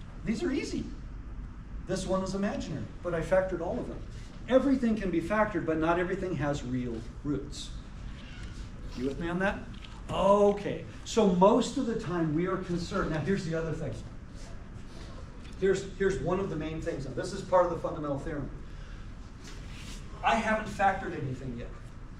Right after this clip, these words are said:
Now, going back to pre-calculus, I have to factor this. So you use synthetic division, you remember, to try to find roots? You looked at every possible integer factor of this one,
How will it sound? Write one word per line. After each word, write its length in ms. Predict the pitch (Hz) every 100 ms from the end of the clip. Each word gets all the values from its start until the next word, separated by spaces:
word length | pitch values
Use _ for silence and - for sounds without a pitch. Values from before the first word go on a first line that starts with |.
| - - - -
Now, 200 | 190 -
going 240 | 190 202 233
back 340 | 202 180 185
to 60 | -
pre-calculus, 1040 | - 180 170 - 147 147 - - - - - - -
I 100 | 175
have 360 | 170 190 202 202
to 80 | 208
factor 420 | - 175 175 175
this. 280 | 131 117 - -
So 140 | -
you 220 | 156 147 160
use 260 | 196 202
synthetic 540 | - - 175 175 165 -
division, 420 | 143 147 131 120
you 60 | 123
remember, 340 | 143 165 170
to 80 | 165
try 200 | - 151
to 80 | 156
find 280 | 160 151 151
roots? 320 | 170 170 - - - - - - -
You 120 | 185
looked 240 | 196 208 196
at 100 | 170 180
every 300 | 185 196 254
possible 640 | - - 196 185 180 175
integer 380 | 165 165 165 165
factor 400 | 165 170 160 -
of 180 | 147 127
this 160 | 160 -
one, 420 | 208 220 226